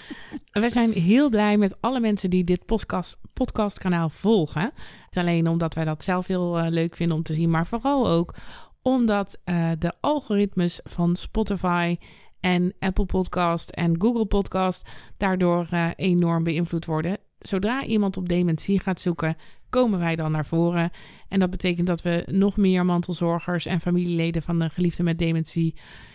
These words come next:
ja, kunnen, ja, ondersteunen in hun reis, eh, eh, als, eh, ja, als mantelzorger. Ehm, volg je ons nou nog niet,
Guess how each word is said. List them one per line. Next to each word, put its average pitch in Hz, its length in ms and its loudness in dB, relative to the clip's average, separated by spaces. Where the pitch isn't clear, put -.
ja, 202 140 0
kunnen, 180 540 2
ja, 196 180 -2
ondersteunen 202 680 4
in 175 160 4
hun 185 240 4
reis, 165 400 0
eh, 170 260 0
eh, 170 60 -4
als, 175 340 -6
eh, 170 280 -4
ja, 175 260 -4
als 165 300 -4
mantelzorger. 226 800 -2
Ehm, 220 380 2
volg 330 400 -2
je 285 60 0
ons 240 120 0
nou 226 140 0
nog 185 140 0
niet, 262 480 2